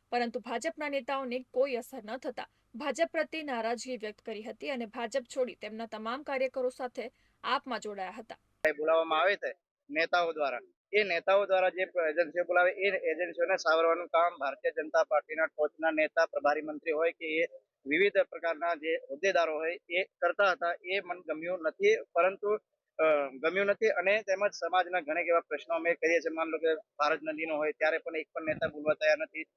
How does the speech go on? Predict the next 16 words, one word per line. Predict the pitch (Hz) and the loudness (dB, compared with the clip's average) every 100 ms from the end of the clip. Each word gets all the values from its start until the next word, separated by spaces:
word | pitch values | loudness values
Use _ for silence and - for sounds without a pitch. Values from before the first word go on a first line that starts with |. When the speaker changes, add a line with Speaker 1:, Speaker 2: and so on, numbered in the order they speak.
| _ _ | _ _
Speaker 2:
અ, | 147 139 135 _ _ _ - 151 | 2 4 2 _ _ _ 0 4
અ, | 147 147 143 - | 6 4 0 -2
એસ | 160 170 | -2 0
એફ | 160 | 0
હાઈસ્કૂલનો | 147 - 156 156 | -2 -2 -8 -8
ભ્રષ્ટાચારનો | 139 143 156 156 151 156 | -8 -4 -2 2 0 0
પ્રશ્ન | 165 151 165 | -2 -2 2
હોય, | 160 160 160 | 4 4 2
આજ | 165 | -2
સુધી, | - 160 165 | -6 -10 -4
આજ | 160 156 | 0 0
દિન | 139 165 | -2 -10
સુધી | - 156 | -8 0
એફ | 156 - | 0 4
આઈ | |
આર | 160 | 2